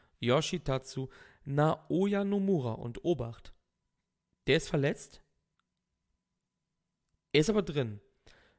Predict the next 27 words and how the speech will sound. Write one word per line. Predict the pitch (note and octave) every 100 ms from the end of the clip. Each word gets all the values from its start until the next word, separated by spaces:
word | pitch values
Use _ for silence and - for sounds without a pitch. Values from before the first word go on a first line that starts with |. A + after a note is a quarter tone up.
| -
Bedeutet, | B2 D3+ E3 G3 A3 D3+
sie | B2 B2 E3 F3+ D#3 -
hoffen, | F3 - E3
dass | D3 C#3+
er | C#3+
bis | D3 - -
April | D3 - D3 C#3 -
fit | - - C#3 -
ist. | C3+ -
Und | - C#3+
ich | -
hoffe | D#3 D#3
das | C#3 -
auch, | C#3+ B2+
weil | B2+ B2+ -
ich | - D#3 - - _ _ _ -
glaube, | B2+ C3+ C#3+ C3+
dass | C3+ B2+ -
Naoya | C#3 C3 D3 C#3+ C#3
Nomura | C3+ C3 C3 B2
eine | B2 A#2+
ganz, | - C#3 B2+ -
ganz | B2
wichtige | C3+ A#2 C3+
Rolle | A#2 A#2+ A#2+
in | A#2+
diesem | B2 A#2 A#2+